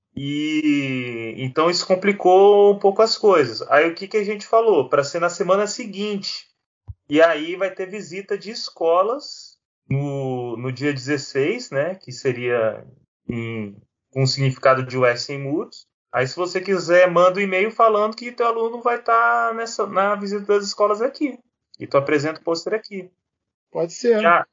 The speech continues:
Speaker 1: e aí também vai vir um coral da uerj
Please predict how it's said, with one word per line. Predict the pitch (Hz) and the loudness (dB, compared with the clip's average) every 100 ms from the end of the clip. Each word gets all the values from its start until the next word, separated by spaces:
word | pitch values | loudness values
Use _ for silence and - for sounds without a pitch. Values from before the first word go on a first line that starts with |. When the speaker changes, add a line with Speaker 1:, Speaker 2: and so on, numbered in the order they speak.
| _ _ _ _ | _ _ _ _
Speaker 1:
e | 156 185 | -2 4
aí | 190 180 208 | 4 2 -6
também | 247 226 196 208 | -6 -6 -6 -8
vai | 220 | -8
vir | 214 190 | -8 -10
um | 214 | -12
coral | 214 233 233 208 247 247 | -10 -4 -2 2 0 0
da | 254 | -2
uerj | 220 190 233 220 | 0 0 -2 -12